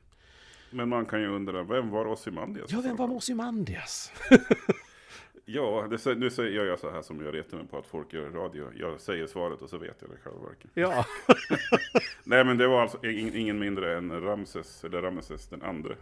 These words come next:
Speaker 1: En,
Speaker 2: Precis.
Speaker 1: en väldigt, väldigt långlivad farao som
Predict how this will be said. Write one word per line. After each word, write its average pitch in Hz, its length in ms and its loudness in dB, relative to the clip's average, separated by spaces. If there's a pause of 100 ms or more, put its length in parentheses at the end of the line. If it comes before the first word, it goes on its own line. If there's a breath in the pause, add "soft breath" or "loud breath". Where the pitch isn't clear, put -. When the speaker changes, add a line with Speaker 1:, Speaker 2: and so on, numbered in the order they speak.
(120)
Speaker 1:
En, - 100 -14
Speaker 2:
Precis. 127 600 2
Speaker 1:
en 90 220 -2
väldigt, 98 380 -2
väldigt 101 260 -2
långlivad 104 560 -4
farao - 420 -4
som - 220 -16